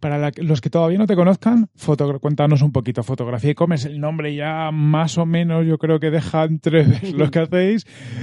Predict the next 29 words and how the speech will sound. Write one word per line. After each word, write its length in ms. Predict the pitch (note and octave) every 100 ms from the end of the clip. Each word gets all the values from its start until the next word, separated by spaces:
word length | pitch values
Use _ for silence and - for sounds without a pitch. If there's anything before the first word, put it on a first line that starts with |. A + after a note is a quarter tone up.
| A2
pero 300 | - C3+ C3+
bueno, 220 | C3+ C#3 B2+
y, 140 | B2
y 100 | E3
también 340 | C3 B2 C#3+ B2+
a 120 | C3
los 140 | B2+ A#2+
que 100 | B2
no 80 |
lo 80 | C3
sepáis, 340 | B2+ B2 D3+ D3+
eh, 320 | C3+ B2 B2
recuerda 320 | A#2+ B2 B2
que 120 | A#2+
Fotografía 520 | - C3 A#2 A#2 B2
e-commerce 440 | A#2+ C3 C3+ B2 - - - _ _
es 220 | B2+ A2 C3
uno 240 | C3+ C3
de 60 | B2+
los 180 | B2
colaboradores 760 | - D3 B2+ B2+ B2 B2 B2+ B2
del 140 | B2
podcast, 340 | A#2 C3+ E3+ C#3+
nos 120 | A2+
brinda 220 | B2 B2+
bastante 360 | A#2 A2 B2+ A2+
apoyo 340 | - C3+ C3+
con 140 | A#2+
material, 580 | A#2+ A2 G#2 A#2+ C#3 C3+